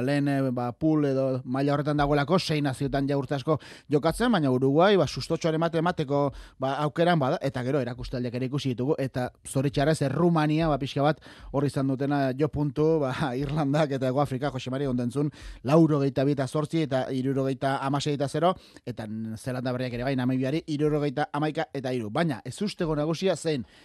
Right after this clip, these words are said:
Fiji, ozeaniarrak zergatik, Australia menderatu zutelako hogeita bi eta hamabost, egia da, Australia etzela etorri, ba, gauza handirik egiteko, emaitza txarrak lortuta atarikoetan, zer gertatzen da partida horrekin? Ba, Gales, Australia edo Fiji,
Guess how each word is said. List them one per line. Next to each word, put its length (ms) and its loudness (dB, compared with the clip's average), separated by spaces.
Fiji, 580 2
ozeaniarrak 600 -2
zergatik, 520 -6
Australia 460 0
menderatu 380 0
zutelako 440 2
hogeita 300 2
bi 100 2
eta 120 -2
hamabost, 320 0
egia 260 -4
da, 140 0
Australia 420 -2
etzela 300 -4
etorri, 480 0
ba, 180 0
gauza 440 2
handirik 420 0
egiteko, 420 0
emaitza 300 0
txarrak 320 -2
lortuta 380 -2
atarikoetan, 760 0
zer 220 -6
gertatzen 400 -4
da 100 0
partida 320 2
horrekin? 380 0
Ba, 140 -2
Gales, 380 0
Australia 480 -4
edo 160 -2
Fiji, 380 -2